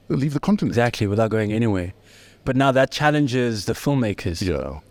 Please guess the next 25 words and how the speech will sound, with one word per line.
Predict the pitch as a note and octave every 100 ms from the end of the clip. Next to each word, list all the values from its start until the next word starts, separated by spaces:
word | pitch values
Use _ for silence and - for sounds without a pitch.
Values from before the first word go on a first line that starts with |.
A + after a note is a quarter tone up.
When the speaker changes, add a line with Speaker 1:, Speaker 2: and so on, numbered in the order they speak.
| _ A#2
Speaker 2:
and | A2+ A2 G#2 G2
the | G#2
audience. | C3 C3 G2 E2+ - -
Speaker 1:
Yes. | D#2+ C#2+ - -
Speaker 2:
'Cause | F#3 D#3+
it's, | D3+ - -
you | D#3+
can | - C#3 A#2 - - - -
do | - D3+
the, | C3+ - - _ _ _ C3
you | D#3+
can | G3+ E3+
make | D3 C3 - - _ _ _ -
a |
mean | A#2+ D#3+ F3+
pasta, | - - F#3 - A#2+
but | A#2
if | A#2 -
the | G#2+
people | - G3+ F3 C#3+
at | A#2+
home | E3 A#3+
don't | D3 B2+ G2
eat | G#3
it, | C#3+